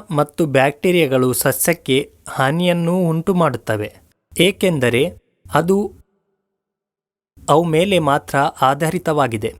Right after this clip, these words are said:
ಸಸ್ಯಗಳನ್ನು ರಕ್ಷಿಸಲು ನಾವು ಸಸ್ಯಗಳಿಗೆ ಪ್ರಯೋಜನಕಾರಿ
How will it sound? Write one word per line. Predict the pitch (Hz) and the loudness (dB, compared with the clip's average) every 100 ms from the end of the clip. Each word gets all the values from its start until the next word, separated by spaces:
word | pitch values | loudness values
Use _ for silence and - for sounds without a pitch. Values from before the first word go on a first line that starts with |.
| - | -6
ಸಸ್ಯಗಳನ್ನು | - 156 - 214 196 190 185 185 | 0 0 2 2 2 2 0 0
ರಕ್ಷಿಸಲು | 143 - - - 131 151 - - | 0 -2 -2 0 0 -2 -6 -2
ನಾವು | 151 165 170 170 - - | 0 0 0 -4 -8 -8
ಸಸ್ಯಗಳಿಗೆ | - 156 - 185 180 175 180 | -2 0 2 2 2 2 0
ಪ್ರಯೋಜನಕಾರಿ | 175 143 156 175 180 156 135 120 | 0 2 2 2 0 0 0 0